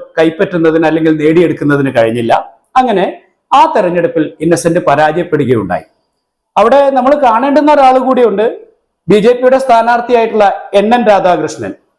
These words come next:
അദ്ദേഹത്തിനും അവരുടെ വോട്ടുകളിൽ ഗണ്യമായിട്ടുള്ള കുറവുണ്ടാകാതെ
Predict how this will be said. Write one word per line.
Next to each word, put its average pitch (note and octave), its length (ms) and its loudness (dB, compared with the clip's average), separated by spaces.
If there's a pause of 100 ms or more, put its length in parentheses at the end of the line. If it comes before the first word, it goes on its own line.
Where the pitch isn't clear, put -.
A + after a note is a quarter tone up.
(680)
അദ്ദേഹത്തിനും A3 800 0 (400)
അവരുടെ A3+ 320 2
വോട്ടുകളിൽ C#4 680 0
ഗണ്യമായിട്ടുള്ള B3 720 0
കുറവുണ്ടാകാതെ B3 960 0